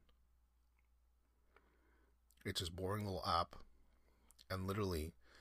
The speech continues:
all you can do is send "yo" to someone,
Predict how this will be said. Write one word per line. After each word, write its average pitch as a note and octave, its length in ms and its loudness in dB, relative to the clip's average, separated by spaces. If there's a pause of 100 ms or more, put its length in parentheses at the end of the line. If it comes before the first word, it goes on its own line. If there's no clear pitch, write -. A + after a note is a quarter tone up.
(560)
all F2+ 180 6
you G2+ 160 0
can F2+ 160 -4
do F2 260 -2
is D#2+ 440 -2
send E2+ 420 2
"yo" D#2+ 440 0 (880)
to F2+ 100 -8
someone, D#2+ 400 -4